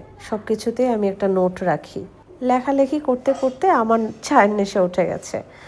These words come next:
চা করে নিলাম, এবার আরাম আয়েশ করে একটু চা খাবো। চা খেতে খেতে ভাবলাম এবার একটু টিভি দেখা যাক। YouTube-এ ফারাহ খানের একটা চ্যানেল আছে, যেটা আমি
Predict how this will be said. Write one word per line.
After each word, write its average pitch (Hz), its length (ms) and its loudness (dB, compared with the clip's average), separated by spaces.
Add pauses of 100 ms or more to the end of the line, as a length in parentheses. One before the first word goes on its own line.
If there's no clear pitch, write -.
(300)
চা 285 120 2 (120)
করে 294 180 2 (100)
নিলাম, 269 280 2 (400)
এবার 208 180 2 (160)
আরাম 202 520 6 (160)
আয়েশ 202 280 2 (160)
করে 226 220 0 (340)
একটু - 180 -10 (120)
চা 185 120 2 (140)
খাবো। - 300 -4 (800)
চা 240 120 2 (140)
খেতে 269 280 -2
খেতে 277 180 -2 (120)
ভাবলাম 233 360 0 (340)
এবার 208 240 2
একটু 202 220 -8
টিভি 196 200 -2 (120)
দেখা 170 280 -6
যাক। 135 180 -10 (720)
YouTube-এ 269 440 2 (220)
ফারাহ 233 320 4
খানের 240 280 0
একটা 226 240 -6
চ্যানেল 196 300 -2 (120)
আছে, - 220 -12 (300)
যেটা 190 280 -4
আমি 202 140 -2